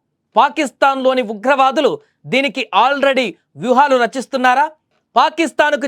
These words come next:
చెందినటువంటి ఉగ్రవాద సంస్థలు ఇప్పుడు తాజాగా బరి తెగించాయి. అక్కడ ప్రభుత్వంతో పాటు సైనికుల కనుసన్నలలో పనిచేసేటువంటి ఈ ఉగ్ర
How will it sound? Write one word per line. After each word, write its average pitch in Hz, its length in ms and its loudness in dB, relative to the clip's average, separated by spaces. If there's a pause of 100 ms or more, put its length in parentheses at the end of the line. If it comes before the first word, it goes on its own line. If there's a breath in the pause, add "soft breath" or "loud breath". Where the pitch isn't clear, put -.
చెందినటువంటి 269 600 -2
ఉగ్రవాద 262 440 -2 (120)
సంస్థలు 247 420 -2
ఇప్పుడు 240 220 0 (420 soft breath)
తాజాగా 254 500 2 (180)
బరి 233 260 0
తెగించాయి. 233 500 -2 (340)
అక్కడ 269 180 0 (160)
ప్రభుత్వంతో 269 580 0 (100)
పాటు 254 220 2 (140)
సైనికుల 254 440 0 (400 soft breath)
కనుసన్నలలో 269 760 2 (100)
పనిచేసేటువంటి 240 880 -4 (440 soft breath)
ఈ 262 40 -2 (160)
ఉగ్ర 247 220 0